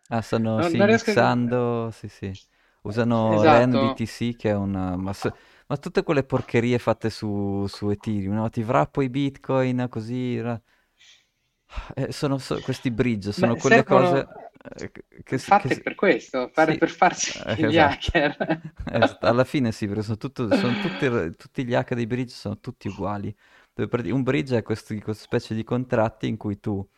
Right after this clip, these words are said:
Speaker 1: quando vedi che, mm, qualcuno deposita su un indirizzo sulla blockchain uno, quella transazione lì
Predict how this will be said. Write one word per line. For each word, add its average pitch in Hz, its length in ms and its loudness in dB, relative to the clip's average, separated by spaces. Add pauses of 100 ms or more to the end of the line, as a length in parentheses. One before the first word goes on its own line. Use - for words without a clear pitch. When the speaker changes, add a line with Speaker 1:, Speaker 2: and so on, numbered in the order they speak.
(280)
Speaker 1:
quando 107 300 0
vedi 104 400 0
che, 95 340 -2
mm, - 400 -8
qualcuno 101 400 -4
deposita 101 560 0
su 98 200 -8
un 85 460 -4
indirizzo 101 520 -4
sulla 90 220 -6
blockchain 95 420 -6
uno, 135 380 0 (560)
quella 123 540 4
transazione 123 760 0
lì 135 360 -4